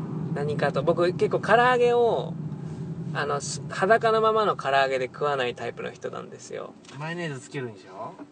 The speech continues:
Speaker 1: いや、む-、
Speaker 2: とかね。
Speaker 1: 昔は、そう、あの、ソースを絶対かけて食べてたんですね。
Speaker 2: うん。
Speaker 1: だからこれあんまり伝-、なんか理解してもらえないことが多かったんですけど、それで
Speaker 2: ソースをま-、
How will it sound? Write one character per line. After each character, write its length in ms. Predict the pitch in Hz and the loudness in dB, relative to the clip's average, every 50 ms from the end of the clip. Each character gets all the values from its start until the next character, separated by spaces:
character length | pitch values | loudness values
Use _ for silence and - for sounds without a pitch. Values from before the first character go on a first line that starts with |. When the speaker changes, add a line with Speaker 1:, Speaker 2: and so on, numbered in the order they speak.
| - - - | -20 -14 -8
Speaker 1:
い 60 | 151 | -6
や、 80 | 143 | -4
む-、 60 | 143 156 | -4 -4
Speaker 2:
と 80 | 165 | -4
か 100 | 165 - | -6 -6
ね。 60 | - 160 | -4 -4
Speaker 1:
昔 400 | 175 170 220 220 214 - - 226 | -2 0 0 0 0 2 2 4
は、 240 | 233 226 214 180 143 | 4 6 4 2 0
そ 160 | - 147 135 | 0 -4 -4
う、 100 | 127 - 131 | -4 -4 -6
あ 100 | 131 127 | -8 -8
の、 160 | 131 127 131 | -8 -10 -10
ソ 220 | - - 214 202 | -6 -2 0 0
ー 40 | 185 | 0
ス 160 | - - 139 | -2 -2 -4
を 60 | 123 | -4
絶 220 | 120 - 120 123 - - | -4 -4 -6 -8 -6 -6
対 160 | - 143 135 | -4 -4 -4
か 120 | - 143 | -4 -6
け 120 | 127 131 123 | -8 -8 -8
て 120 | - 120 - | -8 -10 -10
食 140 | 117 113 - | -10 -10 -8
べ 80 | 120 | -10
て 100 | - - | -10 -12
た 120 | - - - | -14 -16 -16
ん 80 | - | -16
で 80 | - 117 | -16 -16
す 100 | - - | -16 -12
ね。 200 | 165 170 208 247 - - - - - - - - - - - - - | -12 -12 -12 -12 -14 -20 -20 -20 -20 -20 -20 -20 -20 -20 -20 -20 -14
Speaker 2:
う 20 | |
ん。 20 | |
Speaker 1:
だ 100 | - 147 | -12 -12
か 60 | 139 131 | -10 -10
ら 80 | 123 | -6
こ 100 | - 151 | -4 -2
れ 140 | 143 143 139 | -2 0 -2
あ 80 | 131 143 | -2 -4
ん 80 | 147 | -4
ま 80 | 147 143 | -4 -4
り 180 | 139 135 127 - - - - | -4 -6 -6 -8 -12 -14 -10
伝-、 140 | - 147 143 - - - - - - - - - - - - - | -10 -10 -10 -10 -14 -20 -20 -20 -20 -20 -20 -20 -20 -18 -8 -6
な 80 | 160 | -6
ん 40 | 151 | -4
か 240 | - - 113 - - - | -2 -2 -4 -4 -4 -6
理 100 | 156 170 | -8 -6
解 240 | 165 - 135 123 123 | -2 0 0 0 0
し 60 | 117 | -2
て 140 | - - 131 | -6 -10 -10
も 200 | 127 123 139 135 | -10 -10 -8 -6
ら 80 | 131 135 | -6 -4
え 40 | 135 | -4
な 80 | 135 131 | -4 -4
い 80 | 123 | -4
こ 80 | 131 123 | -6 -6
と 80 | - | -4
が 60 | 120 123 | -2 -2
多 120 | 127 123 | -2 -2
か 80 | 123 127 | -4 -8
っ 20 | 123 | -12
た 140 | - - 107 | -12 -16 -18
ん 20 | |
で 80 | - - | -18 -16
す 80 | - | -16
け 100 | - - | -16 -14
ど、 260 | - - - - - - - - - - | -12 -12 -10 -10 -12 -14 -16 -18 -18 -18
そ 120 | - - 180 | -10 -8 -2
れ 60 | 170 | -2
で 80 | 185 | 0
Speaker 2:
ソ 100 | 175 160 | 0 -2
ー 40 | 180 | -4
ス 140 | 170 - 147 | -6 -6 -8
を 100 | 131 123 | -6 -4
ま-、 200 | 123 127 135 135 | -4 -4 -4 -4